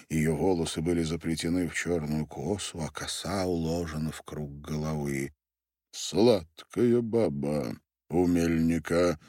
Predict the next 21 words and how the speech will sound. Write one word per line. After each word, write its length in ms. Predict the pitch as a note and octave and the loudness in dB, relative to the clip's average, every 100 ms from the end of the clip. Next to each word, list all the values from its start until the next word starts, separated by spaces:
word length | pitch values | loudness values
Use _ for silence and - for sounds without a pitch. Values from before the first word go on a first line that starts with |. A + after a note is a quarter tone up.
| _ | _
подумал 500 | - F2 D#2 D#2 D#2 | 0 2 4 2 0
доктор, 460 | D2 G#2 - - D2 | -2 -4 -4 -8 -6
и 40 | |
вдруг, 380 | D#2 D#2+ F#2+ - | -4 -2 -4 -2
устыдившись 920 | F#2+ - - D#2+ D2+ - - - - | -6 -6 -6 -4 -4 -6 -6 -8 -8
своей 360 | - G2+ F#2 F#2 | -4 0 2 2
мысли, 460 | E2+ A#2 - - G2+ | 2 0 -2 -4 -4
устало 600 | E2 - - G2 F2+ E2+ | -4 -6 -4 -2 0 -2
вздохнул 1080 | D2+ C#2 C2 - - G1+ F#2 G#2 F#2 E2+ - - - - | -4 -6 -10 -10 -12 -4 2 4 4 0 -4 -16 -20 -6
и 140 | E2 | -2
рассмеялся. 1200 | D#2 D2+ - - C#2+ C#2 G#1 - - - - C2 - _ _ _ - | -2 -2 -6 -6 -6 -4 -6 -8 -8 -8 -8 -12 -16 _ _ _ 0
Мельничиха 800 | E3+ G#3+ E3+ C#3+ A#2+ A#2+ G#2 B2+ | 6 6 6 4 2 -2 -2 -2
выпрямилась 920 | F3 A3 - E3+ D3+ C#3 B2+ - - _ - - | -2 -2 -2 0 2 4 2 0 -10 _ -20 0
и 100 | G3 | 2
с 120 | E3 D#3+ | 4 6
улыбкой 420 | C#3+ F3 - C#3+ | 4 4 0 -2
показала 460 | A#2+ B2+ A#2+ B2+ | 0 2 2 4
мизинец 720 | A#2+ A#2 G#2+ F2 E2 E2+ E2+ - | 6 6 4 4 2 2 -2 -8
с 160 | - | -2
надетым 600 | F#2 F2+ D#2+ D2 - F#2 | 0 0 0 -2 -2 -2
наперстком. 800 | F2+ D#2+ E2 D2 D2+ - G2 F#2 | -2 -2 -4 -4 -6 -6 0 0